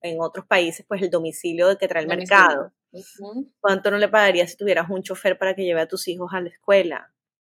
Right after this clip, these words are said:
Speaker 1: ¿Cuánto no le pagarías? Y creo que lo hablamos también en un episodio aquí hace como un año. Todo esto también son pagos que a otras personas se les pagan por hacer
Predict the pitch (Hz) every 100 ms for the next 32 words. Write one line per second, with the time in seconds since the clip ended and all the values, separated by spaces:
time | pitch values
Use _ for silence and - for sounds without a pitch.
0 | _ 180 175 175 185 185 190 180 175 196
1 | 190 165 190 185 180 - 190 165 170 175
2 | 190 - 160 156 156 190 190 175 185 190
3 | 180 160 175 196 165 - _ _ _ _
4 | _ _ _ _ - 190 190 202 202 185
5 | - 220 202 175 160 147 _ _ - -
6 | 185 170 - _ _ _ _ - 180 160
7 | 180 - 208 175 156 202 190 175 - 196
8 | - 160 151 196 156 - 240 220 -